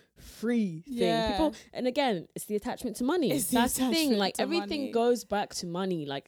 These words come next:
Speaker 1: this is what this whole world is, is fueled by. Not my world, though. Sorry.
Speaker 2: Mm-hmm.
Speaker 1: In my world, money is not my God. So, um, yeah, it's, people feel entitled to your success. Make sure your success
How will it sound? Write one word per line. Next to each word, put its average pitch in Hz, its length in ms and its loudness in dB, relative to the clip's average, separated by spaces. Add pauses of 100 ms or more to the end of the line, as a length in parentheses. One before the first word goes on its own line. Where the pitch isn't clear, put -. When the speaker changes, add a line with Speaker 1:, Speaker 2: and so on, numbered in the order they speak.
Speaker 1:
this 254 140 -4
is 294 100 -2
what 226 140 0
this 190 140 -2
whole 185 380 2
world 170 240 0
is, 165 140 -8 (180)
is 165 220 -4 (240)
fueled 208 260 6
by. 160 200 4
Not 196 180 2
my 202 140 2
world, 165 260 0
though. 175 220 0
Sorry. 185 420 0
Speaker 2:
Mm-hmm. 233 240 -4
Speaker 1:
In 180 60 -2
my 196 180 2
world, 175 340 4
money 190 280 0
is 180 100 0
not 180 140 -4
my 180 120 -2
God. 170 380 0 (320)
So, 208 400 6
um, 196 540 2 (320)
yeah, 208 480 2
it's, 196 260 -2
people 262 300 -2
feel 247 200 -2
entitled 208 640 -2
to 185 120 -6
your 175 160 -2
success. - 640 -4
Make 214 260 2
sure 220 160 -2
your 208 160 0
success - 680 -4